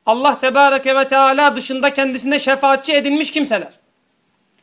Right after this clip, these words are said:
o şefaatçilerin Allah'ın indinde müstakil olarak şefaat edeceğini zannettiğiniz, hani dünya işlerinde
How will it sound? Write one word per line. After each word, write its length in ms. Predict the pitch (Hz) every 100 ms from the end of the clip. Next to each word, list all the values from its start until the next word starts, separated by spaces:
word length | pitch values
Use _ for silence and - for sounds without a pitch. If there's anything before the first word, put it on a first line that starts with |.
| _ _ _ _ _
o 120 | 240
şefaatçilerin 760 | 247 269 277 277 277 277 269 302
Allah'ın 460 | 269 262 277 269 285
indinde 360 | 269 277 269
müstakil 460 | 277 269 277 277 302
olarak 360 | 277 277 294
şefaat 440 | 302 269 277 294 285
edeceğini 480 | 269 285 277 285 247
zannettiğiniz, 840 | 311 294 269 - 196 165 - _ _ _ _ _ _ _ _ _ _ _ _ _ -
hani 280 | 226 269
dünya 280 | 262 285 302
işlerinde 680 | 294 - 277 285 277 277